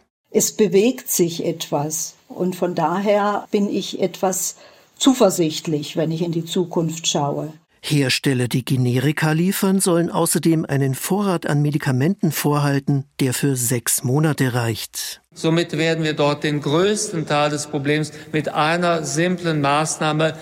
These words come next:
Speaker 3: sechs Monate Vorrat, erschlagen können.
Speaker 2: Hat Karl Lauterbach im Bundestag behauptet. Aber wie realistisch ist das? Wer kontrolliert die Hersteller? Das steht nicht im Gesetz.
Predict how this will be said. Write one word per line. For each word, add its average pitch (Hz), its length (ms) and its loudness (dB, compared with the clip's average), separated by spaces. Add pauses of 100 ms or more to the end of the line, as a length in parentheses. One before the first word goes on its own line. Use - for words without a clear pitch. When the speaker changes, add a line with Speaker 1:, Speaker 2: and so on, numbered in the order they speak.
(220)
Speaker 3:
sechs 165 560 -2
Monate 165 580 2
Vorrat, 139 640 0
erschlagen 131 600 0
können. - 420 -8 (800)
Speaker 2:
Hat - 240 0
Karl 156 220 4
Lauterbach 139 500 2
im 143 160 2
Bundestag 147 640 2
behauptet. 120 800 -2 (400)
Aber 120 300 0
wie 127 100 2
realistisch 127 720 2
ist - 240 0
das? - 400 -2 (200)
Wer 131 200 0
kontrolliert 147 680 2
die 156 100 4
Hersteller? 135 720 2 (360)
Das 135 220 0
steht - 280 -2
nicht 160 240 0
im 139 120 4
Gesetz. - 640 -2